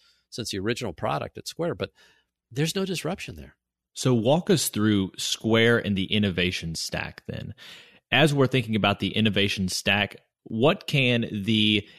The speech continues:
Speaker 2: experience of Square teach us, and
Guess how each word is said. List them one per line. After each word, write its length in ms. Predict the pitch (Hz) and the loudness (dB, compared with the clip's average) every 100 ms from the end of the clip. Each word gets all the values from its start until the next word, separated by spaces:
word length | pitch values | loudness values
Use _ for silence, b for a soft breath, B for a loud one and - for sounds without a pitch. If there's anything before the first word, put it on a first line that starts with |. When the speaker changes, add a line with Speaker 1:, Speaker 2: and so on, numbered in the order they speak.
| B | B
Speaker 2:
experience 880 | - - - - 139 143 135 127 - | -4 -2 -4 2 4 6 4 2 0
of 180 | 107 | -2
Square 580 | - - 107 101 92 - _ _ - | -2 0 2 4 2 -2 _ _ -4
teach 320 | - 131 - | 0 0 0
us, 320 | 87 90 - - - | -2 0 -4 -6 -2
and 440 | 104 98 95 92 | 0 2 0 -4